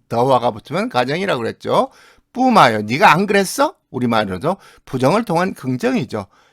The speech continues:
까이는 인가예요. 머스트의 뜻이죠. 인가의 껑, 더욱이죠. 머리가 나쁘면 더욱 노력해야지 않아. 이렇게 이죠.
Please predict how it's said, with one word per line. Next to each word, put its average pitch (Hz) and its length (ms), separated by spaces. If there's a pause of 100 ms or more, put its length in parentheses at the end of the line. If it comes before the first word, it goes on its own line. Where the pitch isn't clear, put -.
(200)
까이는 208 480 (560)
인가예요. 190 720
머스트의 156 560
뜻이죠. 110 460 (260)
인가의 196 600 (100)
껑, 185 420
더욱이죠. 127 580 (380)
머리가 107 420
나쁘면 117 540 (120)
더욱 170 420 (180)
노력해야지 170 720
않아. 190 460
이렇게 90 260
이죠. 87 180